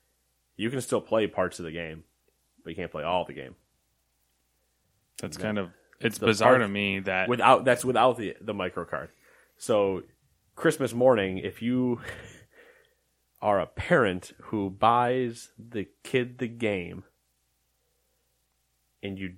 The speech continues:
Speaker 1: don't know about the micro S D card part, which I believe is now, it's on the box art. So you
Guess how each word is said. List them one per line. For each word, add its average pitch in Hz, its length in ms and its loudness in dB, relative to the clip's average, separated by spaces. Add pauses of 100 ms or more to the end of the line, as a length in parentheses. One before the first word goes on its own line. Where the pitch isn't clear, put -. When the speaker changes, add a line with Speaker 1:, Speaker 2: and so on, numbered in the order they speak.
Speaker 1:
don't 107 260 2
know 107 140 2
about 101 240 2
the 95 100 -4
micro 95 360 0
S 90 120 -2
D 101 180 -6
card 82 260 -6
part, 85 140 0
which - 120 -4
I 101 40 0
believe 107 300 -2
is 92 80 -8
now, 92 220 -2
it's 104 120 -6
on 107 260 -4
the 90 60 -8
box 82 360 -8
art. - 280 -12 (580)
So 67 420 -8
you 87 160 -10